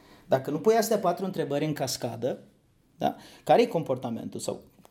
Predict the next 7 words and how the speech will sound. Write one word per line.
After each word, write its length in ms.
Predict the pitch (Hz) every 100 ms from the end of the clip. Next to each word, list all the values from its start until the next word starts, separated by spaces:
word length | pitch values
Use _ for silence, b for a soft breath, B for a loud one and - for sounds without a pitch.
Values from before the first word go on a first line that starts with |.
| - - - 135
ce 120 | 202
pot 180 | 202 -
conștientiza 880 | 139 127 123 123 120 117 113 - -
aici? 300 | - 117 - B B
Care 260 | - 156 254
e 40 | 214
emoția? 420 | 131 - -